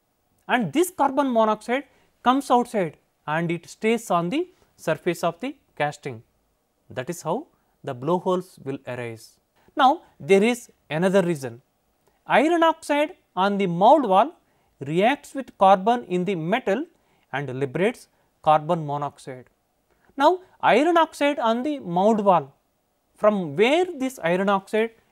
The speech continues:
is coming? We use the chills for, what's a directional solidification, or we use the choplets for supporting the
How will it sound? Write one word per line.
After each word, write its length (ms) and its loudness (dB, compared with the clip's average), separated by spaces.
is 180 -8
coming? 440 -8
We 240 -4
use 280 0
the 300 -8
chills 420 -6
for, 300 6
what's 220 -2
a 80 0
directional 580 -2
solidification, 760 -4
or 220 6
we 180 -2
use 240 0
the 320 -8
choplets 540 -2
for 280 0
supporting 600 0
the 180 -4